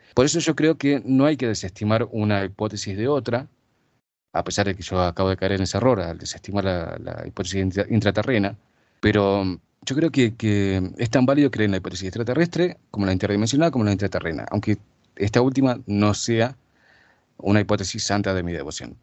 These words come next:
Pero respondiendo a tu pregunta directamente, yo creo en la hipótesis extraterrestre. ¿Soy escéptico?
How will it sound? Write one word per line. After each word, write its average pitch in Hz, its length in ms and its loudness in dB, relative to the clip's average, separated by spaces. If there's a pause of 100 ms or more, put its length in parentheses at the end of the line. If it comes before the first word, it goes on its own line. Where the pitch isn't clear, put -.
Pero 101 320 2 (240)
respondiendo 120 380 2
a 143 40 2
tu 131 80 -6
pregunta 123 260 2
directamente, 110 680 0 (840)
yo 117 340 0 (200)
creo 113 540 2
en 95 100 -10
la 92 60 -4
hipótesis 95 260 -10
extraterrestre. 87 600 -10
¿Soy 208 200 2
escéptico? 170 640 -2